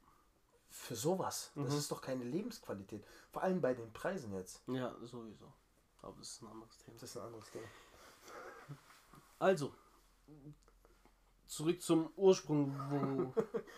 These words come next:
Speaker 1: <laughs>
Speaker 2: die
Speaker 1: Ja,
Speaker 2: erste,
Speaker 1: ausgeschlagen.
Speaker 2: der, der erste Grund für Veränderung war bei uns, wir wollen nicht so enden. Oder wir können uns unser Leben so nicht vorstellen.
Speaker 1: Ja.
Speaker 2: Weil wir denken, wir, nicht wir sind was Besseres, aber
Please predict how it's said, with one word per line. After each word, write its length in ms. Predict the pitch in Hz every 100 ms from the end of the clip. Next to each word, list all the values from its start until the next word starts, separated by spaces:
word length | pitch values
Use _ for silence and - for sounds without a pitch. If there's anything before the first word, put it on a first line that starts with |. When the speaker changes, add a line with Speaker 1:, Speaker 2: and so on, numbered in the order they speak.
| 392 - - 220
Speaker 1:
<laughs> 840 | 202 220 220 220 220 214 160 -
Speaker 2:
die 100 | 156
Speaker 1:
Ja, 60 | 156
Speaker 2:
erste, 300 | 196 214 -
Speaker 1:
ausgeschlagen. 400 | 147 - 147 151
Speaker 2:
der, 100 | 160
der 20 |
erste 300 | 175 202 190
Grund 300 | 170 170 185
für 160 | - 151
Veränderung 520 | - 143 170 160 156
war 120 | 147 139
bei 100 | 139
uns, 420 | 147 143 - -
wir 120 | 147 135
wollen 220 | 147 143
nicht 180 | 139 -
so 120 | 123
enden. 480 | 135 135 143 151 - _ _ _ _ -
Oder 280 | 147 135
wir 80 | 139
können 340 | 139 160 151 - _ -
uns 360 | 185 185 -
unser 300 | - 180 165
Leben 280 | 156 160 160
so 140 | 143 156
nicht 160 | 143 -
vorstellen. 400 | 127 - - - -
Speaker 1:
Ja. 180 | 127 113 -
Speaker 2:
Weil 140 | 143
wir 80 | 139
denken, 480 | 160 170 170 160 156 - -
wir, 440 | 143 156 156 147 - _ _ _ _ -
nicht 240 | 180 190
wir 100 | 190
sind 120 | 180
was 160 | 165 160
Besseres, 380 | 226 226 220 185
aber 320 | 147 156 151